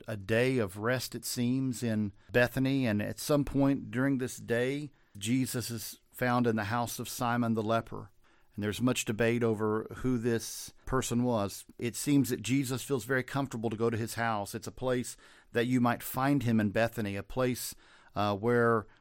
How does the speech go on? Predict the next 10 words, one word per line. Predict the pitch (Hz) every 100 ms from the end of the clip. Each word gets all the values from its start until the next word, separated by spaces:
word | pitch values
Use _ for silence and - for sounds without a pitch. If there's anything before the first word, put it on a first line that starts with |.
| _
uh, | - 101
we | 110
could | 117 120
assume | 113 - 143 135 117
he | 120
felt | - 131 123 120
invited | 127 113 101 110 120 104 92
and | 95
at | 95
home. | - 110 110 101 98